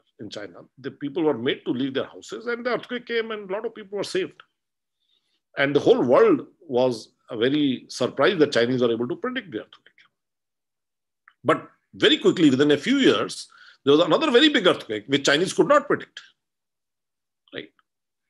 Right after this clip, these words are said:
And, uh, I had an opportunity to visit China at one point, where I actually went to many of their laboratories where they were monitoring animal behavior. So imagine now the, there are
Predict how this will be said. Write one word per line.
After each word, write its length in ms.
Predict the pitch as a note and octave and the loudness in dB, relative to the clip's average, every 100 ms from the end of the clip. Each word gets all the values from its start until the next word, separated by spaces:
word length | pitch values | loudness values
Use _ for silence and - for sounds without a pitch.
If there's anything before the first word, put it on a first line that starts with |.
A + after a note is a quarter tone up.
| _ _ - | _ _ -4
And, 280 | B2+ C3+ B2+ | -2 0 2
uh, 340 | B2 B2 C3 - | 2 2 0 -2
I 120 | B2 | 2
had 200 | D3 A3 | 4 4
an 80 | F#3 | 4
opportunity 540 | F3+ C3 D#3 D#3+ D#3 | 2 2 2 2 2
to 200 | D3 C3+ | 4 2
visit 260 | A#2+ G3+ - | 2 0 2
China 280 | B2+ B2+ | 2 2
at 120 | B2 A2+ | -2 -4
one 140 | A2 | -8
point, 320 | - A2 - | -12 -16 -6
where 200 | E3+ G3+ | -4 -2
I 120 | G3 F3+ | -2 -2
actually 320 | - A#3 C4 | -4 -8 0
went 220 | E3+ F3+ | 0 0
to 60 | F#3+ | -4
many 240 | A#2 F#3 | -4 -4
of 100 | B3 | 0
their 120 | A3+ | 0
laboratories 600 | C#3+ G#2+ A#2+ F#3+ G#3 D3+ F#2+ | 0 -2 -4 -4 -6 -6 -4
where 100 | B2 | -2
they 100 | C#3 | -2
were 140 | C#3 | -2
monitoring 560 | A#2 A2+ G#2+ G#3+ E3+ G2 _ _ _ _ - _ | -2 -4 -4 -6 -8 -8 _ _ _ _ -20 _
animal 300 | C3+ G#3 A#3+ | -2 0 0
behavior. 320 | B2 G2+ F#2 - _ _ _ _ _ _ _ _ _ _ _ _ _ _ - | -2 -6 -16 -20 _ _ _ _ _ _ _ _ _ _ _ _ _ _ -2
So 160 | F3 | 0
imagine 400 | G3+ C#3+ E3 E3+ | 2 2 4 4
now 200 | F3 F3 | 6 4
the, 360 | E3 E3 D3+ - _ C3+ | 6 6 4 -2 _ 0
there 160 | C3 | 2
are 200 | C3 B2+ | 4 0